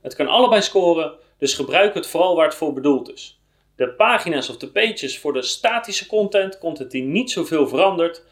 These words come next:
gericht op diensten, eh, sommige producten, over ons, contact, zulke pagina's.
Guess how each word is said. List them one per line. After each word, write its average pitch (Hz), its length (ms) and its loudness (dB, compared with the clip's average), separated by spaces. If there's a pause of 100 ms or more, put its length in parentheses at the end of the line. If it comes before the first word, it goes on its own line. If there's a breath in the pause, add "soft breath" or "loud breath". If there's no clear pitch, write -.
(140 soft breath)
gericht 135 340 -2
op 127 160 -4
diensten, 185 600 2 (320 loud breath)
eh, 131 140 0
sommige 131 680 -2
producten, 170 760 2 (220 soft breath)
over 147 260 2
ons, 214 360 -2
contact, 196 480 -2
zulke 196 300 2
pagina's. 151 760 -6